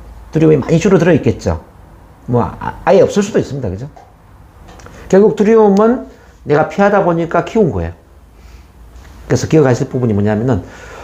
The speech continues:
어, 아무리 큰 두려움이라도 두려움은 대결할수록 줄어든다. 그리고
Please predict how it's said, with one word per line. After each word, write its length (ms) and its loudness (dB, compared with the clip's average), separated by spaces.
어, 240 2
아무리 300 2
큰 160 2
두려움이라도 800 2
두려움은 580 0
대결할수록 680 0
줄어든다. 1160 -2
그리고 460 2